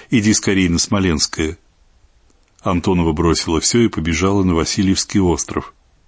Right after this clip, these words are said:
Не успела она добежать до Большого проспекта,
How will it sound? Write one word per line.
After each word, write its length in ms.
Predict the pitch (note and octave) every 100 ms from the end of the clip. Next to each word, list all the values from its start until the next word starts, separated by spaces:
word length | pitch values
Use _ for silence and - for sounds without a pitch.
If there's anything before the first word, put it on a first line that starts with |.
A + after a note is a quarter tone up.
| _ - -
Не 120 | - G2
успела 440 | F#2 - A2 G2
она 140 | F2+
добежать 400 | E2+ E2+ E2+ F#2+
до 80 | D#2
Большого 420 | D#2+ D#2+ - F2+
проспекта, 720 | D#2 D#2 - A#2 A#2+ - D2